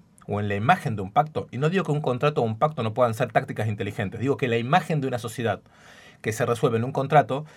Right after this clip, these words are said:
supone que en ese contrato se pueden escribir las cláusulas y que hay fuerzas sociales y políticas movilizadas para garantizarlos.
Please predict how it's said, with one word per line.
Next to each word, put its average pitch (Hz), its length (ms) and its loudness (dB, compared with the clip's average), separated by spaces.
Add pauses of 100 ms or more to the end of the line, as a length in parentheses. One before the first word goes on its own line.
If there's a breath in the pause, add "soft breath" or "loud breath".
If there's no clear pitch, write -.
(200 soft breath)
supone 165 400 2
que 185 60 2
en 170 80 2
ese 165 160 -2
contrato 156 560 4
se - 160 -2
pueden 147 260 6
escribir 127 320 0
las - 100 0
cláusulas 151 500 4
y - 40 -10
que 127 80 0
hay 131 60 2
fuerzas 151 400 2
sociales 135 360 -2
y 123 60 -2
políticas 139 600 0
movilizadas 123 680 4
para 107 200 0
garantizarlos. 107 760 4